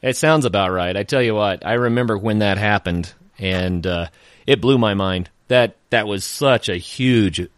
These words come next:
event. It's just crazy. I'll bet it's beautiful now, though.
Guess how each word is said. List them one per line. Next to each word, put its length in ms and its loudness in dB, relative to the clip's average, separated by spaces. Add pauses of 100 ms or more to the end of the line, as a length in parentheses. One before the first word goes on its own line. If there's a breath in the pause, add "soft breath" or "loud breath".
(100)
event. 420 -6 (300)
It's 180 -8
just 220 -8
crazy. 500 -4 (640 soft breath)
I'll 120 2
bet 120 4
it's 120 0
beautiful 340 0
now, 220 -2
though. 180 -6